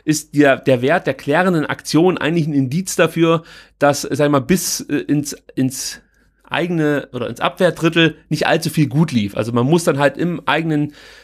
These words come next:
Drittel versuchen, Chancen zu verhindern und eben Aktionen zu klären. Und das deutet zwar darauf hin, wenn man viele klärende Aktionen hat, dass man das ganz gut verteidigt, aber,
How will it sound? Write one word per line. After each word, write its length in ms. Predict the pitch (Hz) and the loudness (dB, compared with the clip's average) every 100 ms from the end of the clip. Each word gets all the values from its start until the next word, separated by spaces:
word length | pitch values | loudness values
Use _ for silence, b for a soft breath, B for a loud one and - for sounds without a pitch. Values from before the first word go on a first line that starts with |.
| B | B
Drittel 360 | 135 160 175 165 | -2 0 2 0
versuchen, 560 | 147 139 170 165 151 | 0 0 0 0 -2
Chancen 500 | - 151 175 180 165 | 0 2 4 2 -2
zu 140 | - 160 | -2 0
verhindern 540 | 143 147 170 165 165 | 2 2 2 2 0
und 280 | - 139 - | 0 -4 0
eben 200 | 135 139 - | -2 -2 -6
Aktionen 420 | - - 160 165 | -6 2 4 4
zu 100 | 160 | 0
klären. 380 | - 120 101 101 | -4 -4 -4 -6
Und 100 | 110 | -6
das 160 | - | -4
deutet 320 | - 147 151 - | 2 2 0 -2
zwar 140 | 151 | 0
darauf 240 | 139 127 | 2 0
hin, 260 | 160 180 147 | 0 -2 -2
wenn 80 | 127 | -2
man 140 | 120 | -2
viele 200 | - 156 | -2 -4
klärende 320 | 151 143 139 | 0 0 2
Aktionen 300 | 127 - 151 | 0 0 -2
hat, 120 | 147 147 | 0 -2
dass 120 | 135 | -2
man 160 | 131 | -2
das 140 | 123 120 | -2 -2
ganz 180 | 131 - | -4 -4
gut 140 | 147 | -4
verteidigt, 600 | 127 123 165 170 - - | -2 0 -2 -4 -10 -2
aber, 300 | 135 135 | 0 2